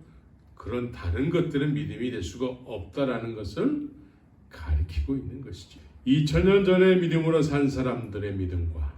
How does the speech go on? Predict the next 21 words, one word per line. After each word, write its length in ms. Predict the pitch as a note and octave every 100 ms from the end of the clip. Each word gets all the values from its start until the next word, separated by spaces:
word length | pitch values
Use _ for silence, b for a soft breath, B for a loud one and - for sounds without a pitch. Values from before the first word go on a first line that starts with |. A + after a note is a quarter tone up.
| - - - b b -
이천 440 | B2+ C3+ D3+ D#3+
년 180 | E3+ E3+
후에 460 | - - D3 D3+ C#3+
살고 400 | C#3+ C#3 B2+ C3+
있는 260 | C3 B2+
믿음의 400 | A#2+ A#2+ A#2+ A#2
사람들의 640 | G#2+ A#2 G#2+ G2+ G2 G2+ G#2
믿음은 680 | F#2+ F#2 B2 G2 - - - - - _
많은 240 | D#3+ E3+ F#3
경우에 480 | F#3 F3+ F3+ F#3 F3+
오래전에 760 | D#3+ C3 C#3+ F3+ F#3 F#3 F#3+
살았던 480 | - E3 E3+ F#3+ F3+
사람들의 1200 | D#3 E3 F3+ E3+ E3+ F3+ F3+ F3 D#3+ D3+ - -
믿음의 520 | C#3 D3+ E3 E3 E3+ C#3
이야기를 540 | C3 C3 C3+ D3 D#3+
듣고 340 | C#3+ C3 - F3+
그때는 500 | - B2+ C#3 G3+ C4+
그렇게 320 | - - G3
살 240 | - -
수 140 | - E3+
있지만 540 | C#3+ - A#2 C#3+ F#3+